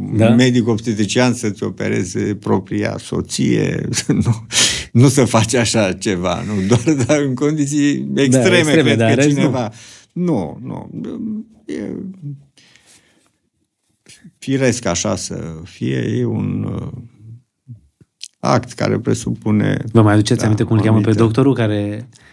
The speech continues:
Speaker 1: Uh,
Speaker 2: Cum să nu?
Speaker 1: l-a adus pe băiat pe lume?
Speaker 2: Păi cum să nu? E profesorul Bănceanu, cum să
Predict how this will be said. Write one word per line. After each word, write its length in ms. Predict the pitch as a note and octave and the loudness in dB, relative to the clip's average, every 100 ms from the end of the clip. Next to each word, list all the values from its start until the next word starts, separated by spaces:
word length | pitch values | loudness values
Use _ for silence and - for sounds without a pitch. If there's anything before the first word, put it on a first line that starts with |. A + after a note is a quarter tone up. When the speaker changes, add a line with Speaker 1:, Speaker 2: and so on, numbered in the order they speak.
| - - _ _ | -20 -20 _ _
Speaker 1:
Uh, 840 | C3 A2+ G#2 G2+ G2 - - - - | -8 -4 -2 -2 -4 -8 -12 -14 -4
Speaker 2:
Cum 220 | D3 E3 | 0 0
să 140 | F#2+ | 0
nu? 380 | E2+ - - A2+ | -2 -4 -4 0
Speaker 1:
l-a 80 | A2 | 4
adus 220 | G#2 A#2 | 4 4
pe 100 | A2+ | 4
băiat 200 | G2+ G#2 | 2 2
pe 80 | G#2+ | 2
lume? 280 | G2+ B2 D#3 | 2 2 0
Speaker 2:
Păi 140 | C3+ | -2
cum 200 | - B2+ | 0 0
să 120 | - | 0
nu? 120 | F2+ F2 | 0 -2
E 100 | - | -2
profesorul 580 | B2+ B2+ E3 C#3+ C#3+ | 0 0 2 2 2
Bănceanu, 600 | D3 D#3+ E3 C#3 - A2 F2+ | 2 0 0 0 -2 -6 -10
cum 160 | - | -12
să 160 | F2+ | -12